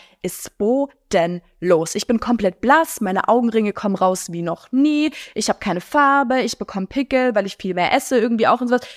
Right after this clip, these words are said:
Und vor allem viel mehr ungesund esse. Und ich sag's euch wirklich, ich wünschte, ich könnte dreihundertfünfundsechzig Tage im Jahr Sommer ich sein.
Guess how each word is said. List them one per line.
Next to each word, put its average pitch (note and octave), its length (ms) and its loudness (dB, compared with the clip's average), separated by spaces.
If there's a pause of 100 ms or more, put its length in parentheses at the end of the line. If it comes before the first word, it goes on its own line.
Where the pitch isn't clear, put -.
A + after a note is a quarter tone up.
(200)
Und G#3+ 100 -4
vor - 140 0
allem G3+ 120 0
viel A#3 120 -4
mehr A3 120 2
ungesund C4 380 2
esse. B3+ 200 0 (200)
Und B3 280 -2
ich A3+ 100 -6
sag's B3+ 240 -4
euch G3 140 -6
wirklich, A3 320 -6 (200)
ich G#3 220 -6
wünschte, A#3 480 2
ich A#3 120 -10
könnte G#3+ 420 -2
dreihundertfünfundsechzig G3 1040 -2
Tage F3 300 -6
im F3 120 -4
Jahr E3+ 360 2
Sommer E3+ 560 0
ich - 260 -8
sein. - 440 -8